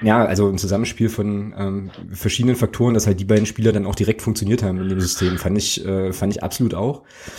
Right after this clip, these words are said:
Ich fand auch Julius Düker eigentlich stark. Jetzt, ähm, wollten wir vorhin oder nachher eigentlich nochmal auf die einzelnen Spieler gucken, aber ja, das hat einfach insgesamt, hat das gepasst an dem Tag, war, äh, war großartig. Laprevot fand ich riesig stark,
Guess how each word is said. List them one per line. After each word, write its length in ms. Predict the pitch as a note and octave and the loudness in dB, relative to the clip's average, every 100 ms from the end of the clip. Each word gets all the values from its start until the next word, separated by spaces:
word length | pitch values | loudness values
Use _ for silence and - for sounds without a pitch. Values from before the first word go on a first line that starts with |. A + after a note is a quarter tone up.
| - - | -20 -8
Ich 160 | - - | -4 0
fand 240 | G#2 B2 | 2 2
auch 320 | A2+ A#2+ A#2 | 2 2 2
Julius 340 | G#2 A#2 A#2 A2+ | 4 6 6 2
Düker 460 | C3 F#3 F3 F3 | 2 2 2 0
eigentlich 680 | - A2+ D#3+ E3 D#3+ - - | 0 0 0 -2 -2 -4 -6
stark. 340 | - A2+ D3 D3 | -2 0 2 0
Jetzt, 380 | - - - A2+ | 0 -2 -2 0
ähm, 420 | A2+ A2 G#2+ F#2+ | 2 4 2 2
wollten 200 | F#2+ A2 | 0 2
wir 60 | |
vorhin 380 | - G2+ A2+ A2 | 2 2 0 -2
oder 140 | F#2+ F2+ | 0 0
nachher 320 | F#2 F#2+ G#2+ | 2 2 2
eigentlich 240 | A2+ G#2+ | 0 -2
nochmal 280 | A#2 G#2+ G#2+ | -2 -2 -2
auf 140 | - | -6
die 240 | - G2 F#2 | -6 -6 -4
einzelnen 360 | G2 B2+ A2+ | -2 0 0
Spieler 240 | - A#2 A#2 | 0 0 0
gucken, 280 | A2+ C3 A2 | 0 -2 0
aber 380 | F#2 F#2+ F#2+ - - - - - | 2 4 2 -2 -16 -18 -18 -4
ja, 220 | F2 F#2 | 2 4
das 200 | G#2 - | 4 2
hat 140 | - - | -4 -2
einfach 200 | G2 G2+ | 2 2
insgesamt, 360 | G#2 - F#2 | 2 2 2
hat 80 | F2+ | 2
das 80 | E2+ | 0
gepasst 260 | F2+ G2+ B2 | -2 -2 0
an 60 | |
dem 120 | A#2 | -2
Tag, 280 | G#2 F2 E2+ | -2 -4 -4
war, 320 | F2 F#2 F#2 - | -4 -2 -4 -4
äh, 300 | F#2 F#2 F2 - | -4 -4 -8 -12
war 280 | F#2 F2 F#2 | -8 -4 -4
großartig. 520 | F2+ A2 F2+ E2+ E2+ | -2 -2 -2 -2 -2
Laprevot 400 | F2 G2+ F2+ - | 0 2 2 2
fand 180 | - - | -2 -2
ich 360 | - - - - | -4 -6 -8 0
riesig 600 | G#2+ F#2 F#2 C3 D3+ E3 | 2 4 6 6 4 2
stark, 340 | C#3+ D3+ F3 | -2 -4 -6